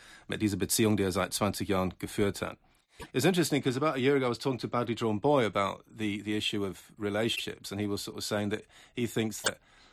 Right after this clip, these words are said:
it should be much more of kind of a, a hip rock and roll thing to do, to be in a relationship for a long time, like twenty years, whatever. Uh, he was saying that, uh, people kind of think you're a bit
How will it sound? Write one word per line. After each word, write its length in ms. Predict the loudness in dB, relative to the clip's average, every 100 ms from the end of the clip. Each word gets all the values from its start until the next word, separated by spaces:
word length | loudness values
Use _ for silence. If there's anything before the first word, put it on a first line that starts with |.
| -14
it 120 | -8 -4
should 120 | 0
be 80 | 2
much 220 | 0 0
more 140 | 2
of 60 | 4
kind 120 | 2
of 80 | 2
a, 120 | -2
a 80 | -4
hip 200 | -4 -6 -2
rock 220 | -4 0
and 80 | 0
roll 160 | 0
thing 240 | 0 -2 -4
to 100 | -4
do, 260 | -2 0 -2
to 200 | -4 -4
be 140 | -2
in 80 | -2
a 20 |
relationship 480 | -2 -4 -6 -6 -8
for 200 | -6 -4
a 100 | -4
long 220 | -4 -6
time, 300 | -4 -2 -2
like 120 | -4
twenty 300 | -8 -10 -6
years, 180 | -6 -6
whatever. 280 | -6 -8 -12 -20 -20 -20 -20 -14 -4
Uh, 160 | 0
he 120 | 2
was 100 | 0
saying 300 | 0 0 2
that, 240 | 2 0 -2
uh, 100 | -6
people 300 | -2 -4 -2
kind 160 | -4 -4
of 80 |
think 220 | -4 -4 -4
you're 100 | -4
a 40 |
bit 240 | -4 -4